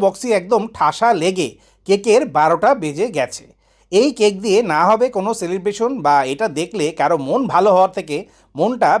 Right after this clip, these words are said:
বেশি খারাপ হয়ে যাবে। অথচ যিনি বানিয়েছেন, উনি কত কষ্ট করে, কত সুন্দর করেই না বানিয়েছেন। তো যাই হোক, এই ব্যাপারটা সবাইকে খেয়াল রাখতে হবে। আর এটাকে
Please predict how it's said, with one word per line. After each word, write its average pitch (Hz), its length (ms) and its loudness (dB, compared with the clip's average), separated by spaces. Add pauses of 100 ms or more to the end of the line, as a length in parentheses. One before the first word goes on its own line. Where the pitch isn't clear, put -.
(100)
বেশি 143 220 -6 (100)
খারাপ 160 260 2
হয়ে 131 160 -4
যাবে। 98 180 -14 (360)
অথচ 202 260 2 (120)
যিনি 226 160 -2
বানিয়েছেন, 196 500 0 (300)
উনি 196 160 -2 (120)
কত 190 180 2 (160)
কষ্ট 180 220 0 (120)
করে, 214 120 2 (140)
কত 151 100 -2 (140)
সুন্দর 226 280 0
করেই 202 280 0
না 262 60 2
বানিয়েছেন। 143 540 -2 (600)
তো 226 80 6
যাই 254 260 6
হোক, 233 120 4 (200)
এই 220 120 -2
ব্যাপারটা 214 340 0 (180)
সবাইকে 165 360 -2
খেয়াল 175 240 2
রাখতে - 220 -4
হবে। 104 220 -10 (380)
আর 143 180 2
এটাকে 240 260 0